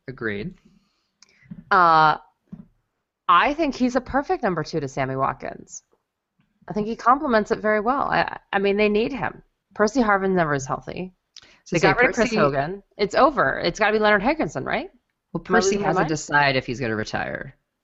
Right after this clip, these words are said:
Speaker 2: Oh, please. Even if he doesn't, he's, he,
Speaker 1: Yeah.
Speaker 2: he gets hurt all the time.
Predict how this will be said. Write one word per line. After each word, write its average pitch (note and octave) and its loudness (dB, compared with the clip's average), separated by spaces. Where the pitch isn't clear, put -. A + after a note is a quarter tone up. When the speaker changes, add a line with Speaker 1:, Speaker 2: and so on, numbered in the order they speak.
Speaker 2:
Oh, F3 -8
please. C3 -6
Even G#3 0
if G3 -6
he A#3+ 6
doesn't, B3 4
he's, A#3+ 2
he, G#3 0
Speaker 1:
Yeah. G#3+ 2
Speaker 2:
he A#3+ 0
gets B3+ 2
hurt D#4 4
all D#4+ 6
the A#3 4
time. - -14